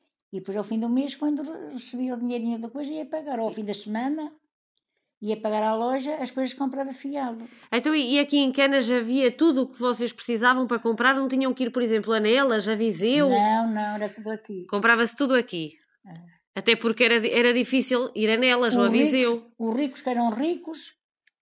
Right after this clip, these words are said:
Speaker 1: tinham empregados, iam a Viseu a pé, comprar as compras, para os, para aqui, para os ricos. Aqueles em-, aquelas empregadas que lá traziam.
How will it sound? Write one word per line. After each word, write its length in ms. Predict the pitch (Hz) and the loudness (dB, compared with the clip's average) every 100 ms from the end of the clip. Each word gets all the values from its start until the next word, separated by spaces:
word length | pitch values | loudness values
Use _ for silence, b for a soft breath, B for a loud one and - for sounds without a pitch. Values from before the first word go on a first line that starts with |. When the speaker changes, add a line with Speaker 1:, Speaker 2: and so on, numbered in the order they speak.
| _ | _
Speaker 1:
tinham 540 | 247 240 247 240 233 226 | -4 -2 0 -2 -4 -6
empregados, 600 | 220 220 233 285 277 262 | -4 -4 0 0 0 0
iam 200 | 262 254 | 0 0
a 80 | |
Viseu 520 | 226 240 185 196 196 190 | -2 -2 -2 -2 -2 -4
a 60 | |
pé, 480 | 190 196 226 285 294 - | -4 -4 -4 -4 -8 -14
comprar 600 | - 190 175 180 208 262 285 277 _ _ _ _ _ _ | -12 -10 -10 -8 -4 -2 -4 -10 _ _ _ _ _ _
as 160 | 196 180 | -10 -8
compras, 640 | - 226 269 262 294 269 - _ _ | -4 0 0 -2 -8 -10 -14 _ _
para 140 | - 226 | -6 -6
os, 120 | 233 | -6
para 200 | 226 214 | -6 -6
aqui, 180 | 214 254 | -6 -2
para 140 | 254 | -2
os 60 | 233 | 0
ricos. 520 | 208 160 156 - - _ _ _ _ _ - | -4 -8 -12 -12 -14 _ _ _ _ _ -16
Aqueles 280 | 165 196 202 | -10 -8 -6
em-, 380 | 180 - 190 196 | -8 -12 -12 -8
aquelas 240 | 202 185 | -6 -6
empregadas 420 | 202 190 208 208 | -8 -6 -6 -6
que 80 | 214 | -6
lá 100 | 208 | -6
traziam. 640 | 214 202 180 170 165 147 | -6 -8 -8 -10 -12 -14